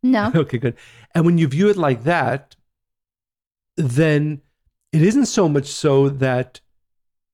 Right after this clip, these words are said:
Speaker 2: I have to accept that today God chose to speak to me by this occurrence or that coincidence. It's that it's actually happening all the time.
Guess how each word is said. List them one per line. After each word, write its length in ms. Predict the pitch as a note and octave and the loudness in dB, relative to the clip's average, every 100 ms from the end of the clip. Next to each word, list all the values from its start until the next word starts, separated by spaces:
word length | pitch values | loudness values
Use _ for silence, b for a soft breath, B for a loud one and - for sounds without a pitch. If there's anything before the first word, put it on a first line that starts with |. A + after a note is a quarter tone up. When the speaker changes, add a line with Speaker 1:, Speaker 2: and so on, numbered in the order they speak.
| _ _ - | _ _ -6
Speaker 2:
I 40 | |
have 120 | C3 C#3+ | -4 -2
to 80 | D3 | -4
accept 260 | - E3 | -2 -2
that 220 | C#3 C#3 - | -2 -4 -4
today 280 | C3+ D#3+ | 0 0
God 260 | C#3 C#3+ C#3 | 0 -2 -2
chose 220 | D3+ C#3+ | -2 -2
to 60 | A#2+ | -4
speak 320 | - D#3 C#3 | -8 -8 -4
to 60 | C#3 | -2
me 100 | B2 | -2
by 500 | A2+ C3 B2+ B2+ A#2 _ - | -2 -2 0 -2 -4 _ -4
this 180 | C#3+ C3+ | -2 -2
occurrence 680 | - D3 B2+ A#2 A2+ - _ _ | -2 -2 0 -2 -8 -18 _ _
or 140 | - C#3 | -6 -2
that 220 | C3 - | -4 -4
coincidence. 720 | B2 G3 - C3 B2 C#3 - _ _ _ _ - | -6 -6 -6 -10 -10 -12 -20 _ _ _ _ -8
It's 120 | D#3 | -4
that 100 | F3+ | -4
it's 100 | C#3 F3+ | -4 -8
actually 260 | F3 E3+ | -4 -2
happening 280 | D#3 D#3+ D3 | -2 -4 -4
all 120 | C#3 | -4
the 80 | C#3 | -4
time. 320 | F3 A#3 - | -6 -8 -10